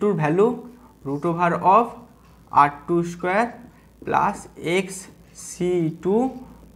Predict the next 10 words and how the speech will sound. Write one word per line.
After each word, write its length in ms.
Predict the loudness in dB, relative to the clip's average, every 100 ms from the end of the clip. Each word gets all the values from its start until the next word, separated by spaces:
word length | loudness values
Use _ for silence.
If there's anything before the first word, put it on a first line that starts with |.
| 0
minus 480 | 2 2 0 -2 -4 -8 -20 -20 -20 -8 -4
এক্স 220 | -4 -6 -16 -12 -4
এল 140 | -2 -2 -4 -8
টু 120 | -4 -2 -4 -6 -16 -20 -6
তার 160 | -2 0 0
হোল 140 | 0 0 -2
স্কোয়ার 260 | -2 0 -2 -8 -18 -20 _ _ _ -20 -20 -20 _ -20 -14 -6 -4
angle 440 | -4 -2 0 2 0 -6 -16 -20 -20 -20 -20 -20 -20 -20 -16 -4 2
minus 480 | 2 2 0 -2 -6 -14 -20 -20 _ _ -20 -20 -20 -20 _ -20 -20 -20 -14 -4
tan 220 | 0